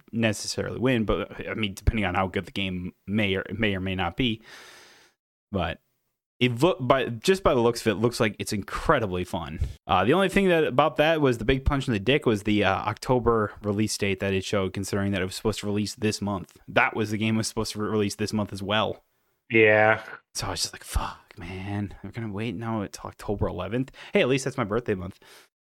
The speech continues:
Speaker 1: So
Speaker 2: Nice.
Speaker 1: so at least then I can <laughs> play, I can play it for my birthday. <laughs>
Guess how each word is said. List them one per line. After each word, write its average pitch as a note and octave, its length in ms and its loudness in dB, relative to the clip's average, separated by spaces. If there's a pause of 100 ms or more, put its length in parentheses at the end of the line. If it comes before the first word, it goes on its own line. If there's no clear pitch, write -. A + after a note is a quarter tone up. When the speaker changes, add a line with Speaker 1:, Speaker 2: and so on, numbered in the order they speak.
Speaker 1:
So F2 240 -4
Speaker 2:
Nice. E3 500 0
Speaker 1:
so C#3 200 2
at G#2+ 80 0
least C#3 160 -2
then A#2+ 120 0
I A#2+ 40 -4
can - 180 -2
<laughs> - 0 -
play, - 200 0
I - 20 -8
can - 160 -6
play C#3+ 280 0
it - 120 -4
for - 80 -18
my D3+ 80 2
birthday. - 540 -6 (420)
<laughs> C#4+ 640 0